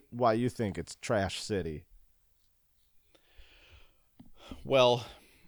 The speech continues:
Speaker 2: first off, we never got real justification for Randy Orton having a rivalry with Bray Wyatt.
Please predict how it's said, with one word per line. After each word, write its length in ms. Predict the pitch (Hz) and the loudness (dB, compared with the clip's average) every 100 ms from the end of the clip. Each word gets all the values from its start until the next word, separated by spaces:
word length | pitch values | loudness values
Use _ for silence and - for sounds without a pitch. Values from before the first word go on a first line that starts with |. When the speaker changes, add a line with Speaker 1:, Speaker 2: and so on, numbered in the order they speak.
| _ - | _ -16
Speaker 2:
first 400 | - - 156 - | -8 -2 -2 -2
off, 360 | 80 73 - - _ _ _ _ _ _ _ _ _ _ _ _ _ - - _ - | 0 -2 -4 -12 _ _ _ _ _ _ _ _ _ _ _ _ _ -20 -20 _ -10
we 220 | 120 135 | -4 -2
never 340 | 143 165 214 202 | 0 0 0 0
got 320 | 160 131 95 | 0 0 -2
real 240 | 117 113 | 0 -2
justification 1080 | 98 101 101 - 98 - 90 87 - 85 82 | 0 -2 -2 -6 -14 -6 -4 -4 -4 -6 -6
for 640 | - 92 87 85 82 80 _ _ _ _ _ _ _ _ - | -10 -8 -4 -4 -4 -8 _ _ _ _ _ _ _ _ -6
Randy 400 | 92 92 92 87 | -4 -2 -4 -2
Orton 520 | 87 69 85 82 80 _ _ _ _ _ _ _ - | -4 -4 -8 -10 -12 _ _ _ _ _ _ _ -14
having 480 | - 123 127 120 90 | -4 2 2 2 -4
a 60 | |
rivalry 480 | 78 80 76 82 76 | -2 -4 -4 -6 -6
with 180 | 71 - | -10 -8
Bray 140 | 76 | -8
Wyatt. 360 | 71 67 62 | -6 -8 -8